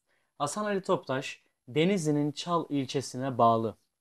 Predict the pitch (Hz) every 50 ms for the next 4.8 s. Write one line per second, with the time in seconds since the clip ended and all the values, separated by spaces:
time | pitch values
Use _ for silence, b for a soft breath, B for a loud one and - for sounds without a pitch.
0 | _ _ _ _ _ 139 156 202 208 208 - - 151 131 117 110 98 - 131 127
1 | - 147 131 123 120 - - 117 107 107 101 - 135 151 147 143 147 156 160 156
2 | 139 131 123 117 123 131 147 160 - - - - - - - _ _ _ _ _
3 | _ _ _ _ _ _ _ 135 165 175 160 - _ _ _ _ _ _ _ _
4 | - - 214 202 180 - - 147 127 107 117 110 104 104 98